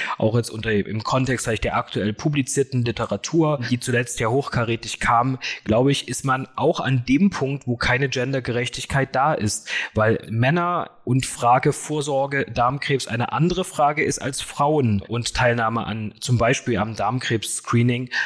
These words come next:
Auch da, glaube ich, muss man neben den strukturellen Problemen für die Arbeitnehmer hin, äh, zur patientenzentrierten Sicht,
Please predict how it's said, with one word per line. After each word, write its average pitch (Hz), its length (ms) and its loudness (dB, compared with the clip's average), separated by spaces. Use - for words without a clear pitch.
Auch - 160 -4
da, 120 180 4
glaube 127 300 0
ich, 123 220 -4
muss 127 180 -2
man 117 240 -2
neben 120 240 -2
den 110 100 -2
strukturellen 127 540 0
Problemen 117 360 -2
für 110 140 -6
die 101 200 -4
Arbeitnehmer 147 720 2
hin, 139 340 2
äh, 104 240 -6
zur 123 180 -4
patientenzentrierten 127 1000 -2
Sicht, - 380 -6